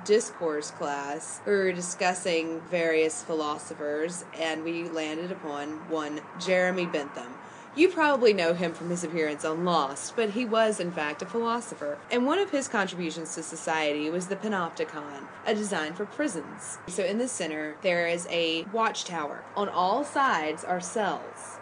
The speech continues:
In the watchtower, there are lights that project out that keep the prisoners from knowing when the guards are in the watchtower.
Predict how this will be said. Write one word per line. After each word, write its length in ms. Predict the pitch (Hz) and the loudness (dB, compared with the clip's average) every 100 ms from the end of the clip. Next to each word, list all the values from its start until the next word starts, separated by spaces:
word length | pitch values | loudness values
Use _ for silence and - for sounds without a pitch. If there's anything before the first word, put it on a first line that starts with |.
| - | 2
In 160 | 220 294 | 6 6
the 100 | 330 | 4
watchtower, 840 | 220 190 - 175 156 156 156 160 180 | 2 0 -4 -4 -2 0 -2 -4 -2
there 180 | 170 | 0
are 80 | 175 | 2
lights 400 | 185 202 151 - | 2 2 2 -4
that 160 | - 165 | -8 -8
project 420 | 180 175 180 175 - | -6 -2 -2 -2 -4
out 400 | 190 156 - - - | 0 0 -2 -8 -10
that 160 | 190 - | -10 -6
keep 280 | - 269 | -4 -4
the 80 | 214 | -6
prisoners 480 | - 196 180 175 170 | -2 -2 0 -2 -4
from 160 | 202 190 | -4 -2
knowing 400 | 165 151 156 160 | 0 -2 -4 -2
when 180 | 196 | 0
the 80 | 240 | -2
guards 540 | 220 165 147 147 156 - | 0 0 2 0 -4 -4
are 240 | 196 202 - | 2 2 0
in 400 | 170 156 151 175 180 - | -2 -2 -2 -6 -10 -8
the 80 | 185 | -2
watchtower. 720 | 185 170 160 - 139 123 - | 4 4 2 -6 -8 -8 -12